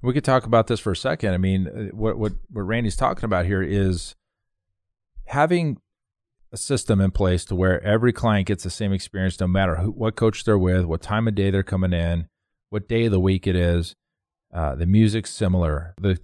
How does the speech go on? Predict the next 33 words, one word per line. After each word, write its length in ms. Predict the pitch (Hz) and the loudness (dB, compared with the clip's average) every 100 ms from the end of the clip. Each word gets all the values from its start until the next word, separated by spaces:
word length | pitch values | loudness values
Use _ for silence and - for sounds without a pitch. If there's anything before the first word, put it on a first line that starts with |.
| _ | _
training 340 | - 113 110 101 | -6 -2 0 0
session 480 | - - 95 - 92 | -2 -4 -4 -2 -2
itself 480 | 76 - 92 90 | -4 -2 -2 0
is 80 | 87 | -4
similar. 480 | - 90 82 76 76 98 | -4 -4 -2 -2 -4 -4
The, 160 | 90 | -4
the 140 | 87 - | -4 -6
energy 340 | 113 104 90 98 | -2 -2 0 -2
of 40 | |
the 80 | 90 | -2
coach 380 | - 95 92 - | -4 -2 -2 -4
is 80 | 87 | -8
similar. 400 | - 90 85 82 | -6 -4 -2 0
Now, 100 | 90 | 0
you 160 | 95 | 0
bring 240 | 85 101 101 | 2 2 2
up 180 | 101 | 0
the 160 | 113 87 78 | -2 -4 -2
energy 380 | 110 107 107 | -2 0 0
and 140 | 113 95 | -2 0
down 380 | 101 101 107 98 | 0 2 2 2
dur-, 160 | 107 | 0
during 340 | 98 98 98 95 | 0 0 2 0
d-, 80 | |
different 340 | 92 101 - 101 | -4 -6 -6 -6
times 320 | 104 101 95 | -2 -2 -2
of 60 | 104 | -6
the 40 | |
sessions 500 | - 98 - 107 92 | -4 -4 -4 -4 -2
and 120 | 92 | -4
things 160 | 95 98 | -4 -4
like 180 | 90 - | -4 -4
that. 260 | 123 110 | -6 -6